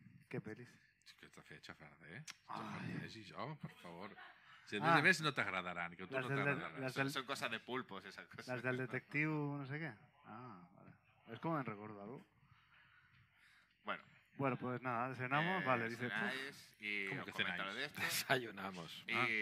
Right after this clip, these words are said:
Speaker 1: Ah.
Speaker 3: vais a, ya para la academia,
Speaker 2: ¿Te agrada
Speaker 3: para
Speaker 2: todo?
Speaker 1: Sí.
Speaker 3: iniciar el día, la jornada.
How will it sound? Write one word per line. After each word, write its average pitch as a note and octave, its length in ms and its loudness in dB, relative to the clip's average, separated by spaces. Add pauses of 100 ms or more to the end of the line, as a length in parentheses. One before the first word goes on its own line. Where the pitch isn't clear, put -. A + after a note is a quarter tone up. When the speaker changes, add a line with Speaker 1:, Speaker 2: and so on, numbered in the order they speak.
(260)
Speaker 1:
Ah. F#2+ 60 -2
Speaker 3:
vais G#2 260 2
a, F2 880 -2 (160)
ya F#2 160 -4
para F2 180 -4
la E2+ 80 -2
academia, G#2+ 400 -6
Speaker 2:
¿Te - 80 -4
agrada F2+ 340 -4
Speaker 3:
para F#2+ 100 -2
Speaker 2:
todo? B2+ 140 2
Speaker 1:
Sí. - 60 -2
Speaker 3:
iniciar G#2+ 320 -2
el F2+ 120 -4
día, A#2 180 -4
la G#2 120 -4
jornada. A#2 440 -10